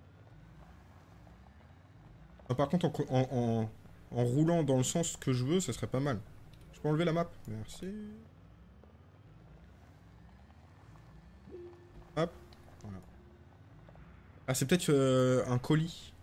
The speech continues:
Un colis postal. Est-ce un colis postal ?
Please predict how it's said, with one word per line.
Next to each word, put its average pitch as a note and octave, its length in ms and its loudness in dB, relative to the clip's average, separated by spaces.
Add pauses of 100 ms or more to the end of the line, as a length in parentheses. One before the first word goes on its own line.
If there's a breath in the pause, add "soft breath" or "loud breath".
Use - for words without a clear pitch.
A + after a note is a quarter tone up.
(200)
Un A#2 80 -8
colis D3 200 4
postal. C#3 500 -2 (1500)
Est-ce D3 160 0
un - 20 6
colis C#3 240 0
postal ? B2 540 -4